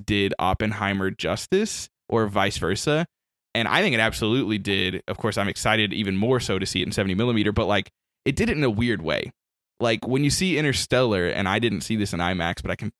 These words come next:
I can, uh, think what it looks like because of what I see on my T V at home. But, like, you've got, like, the vast space, which just gives you such a, a romantic view of what that looks like.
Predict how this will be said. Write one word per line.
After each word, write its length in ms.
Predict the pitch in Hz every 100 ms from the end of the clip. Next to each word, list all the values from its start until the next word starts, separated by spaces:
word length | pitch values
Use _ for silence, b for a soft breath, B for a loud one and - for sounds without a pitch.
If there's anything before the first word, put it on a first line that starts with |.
| -
I 100 | 95
can, 460 | - 90 92 73
uh, 40 | 90 -
think 220 | - 123 113
what 120 | 107
it 60 |
looks 240 | 101 113 -
like 160 | 101
because 320 | - 107 107 104
of 60 |
what 160 | 101 101
I 80 | 101
see 220 | - 101
on 80 | 95
my 140 | 92
T 160 | 95 104
V 100 | 92
at 60 |
home. 220 | - 127 123
But, 100 | 90
like, 180 | 101 - _ _ _ -
you've 240 | 123 113
got, 240 | 127 117
like, 160 | 85 104 -
the 100 | 120
vast 640 | 104 120 110 113 - - _
space, 640 | - - - 104 76 - -
which 260 | 101 101
just 220 | 113 -
gives 260 | - 117 107
you 100 | 107
such 420 | 104 - 110 - - _ _ _ _ -
a, 380 | 104 98 90 - - _
a 280 | - 98 95
romantic 720 | 95 104 117 110 120 123 123
view 520 | 113 107 113 117 71 - -
of 160 | 107
what 200 | 107 110 -
that 220 | 101 87
looks 280 | 104 110 -
like. 300 | 69 76